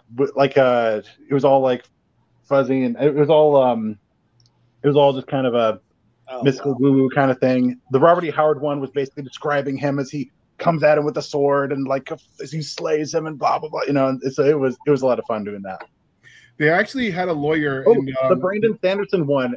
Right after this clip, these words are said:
Speaker 1: ha-, had the stuff about him in the Cosmere and, like, going to another planet, and it was, it was, it, that was, that,
Speaker 2: Yeah,
Speaker 1: Brandon
Speaker 2: wild.
Speaker 1: Sanderson was really good.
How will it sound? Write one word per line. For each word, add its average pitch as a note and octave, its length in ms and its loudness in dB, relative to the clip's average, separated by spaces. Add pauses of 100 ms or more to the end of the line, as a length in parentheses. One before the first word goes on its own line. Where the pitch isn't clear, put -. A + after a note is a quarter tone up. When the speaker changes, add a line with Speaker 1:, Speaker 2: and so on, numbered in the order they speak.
Speaker 1:
ha-, D#3 160 -6 (100)
had D3+ 280 2
the D3+ 60 -6
stuff D#3+ 240 -4
about C#3 340 -2
him D#3+ 160 -4
in D3+ 80 -6
the B2 80 -10
Cosmere A#2+ 680 -2 (440)
and, C3+ 180 0
like, C3+ 320 2 (220)
going D#3+ 280 2
to D#3+ 100 -4
another D3 200 0
planet, C#3 520 -6
and C3+ 200 -6
it D3+ 100 -4
was, D3 300 -6
it C3+ 100 -4
was, B2+ 200 -6
it, B2 160 -6
that A#2 140 -4
was, G#2 160 -12
that, F3+ 240 0
Speaker 2:
Yeah, D3+ 100 0
Speaker 1:
Brandon D3+ 220 2
Speaker 2:
wild. E3+ 240 4
Speaker 1:
Sanderson A#2+ 160 -4
was - 180 -16
really A3 160 -2
good. F#3 240 -2